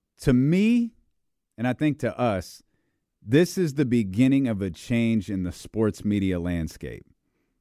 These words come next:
To me, this move of a live Monday Night Raw to a platform like Netflix is now the blueprint for Adam Silver,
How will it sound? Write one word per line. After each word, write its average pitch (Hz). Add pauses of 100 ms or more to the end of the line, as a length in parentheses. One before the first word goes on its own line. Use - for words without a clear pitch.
(420)
To 135
me, 156
this 131
move 131 (160)
of 101
a 104
live 120
Monday 117
Night 113
Raw 95 (360)
to 110
a 98
platform 131
like 123 (120)
Netflix 101 (400)
is 101
now 117
the 107
blueprint 104 (380)
for 98
Adam 127
Silver, 110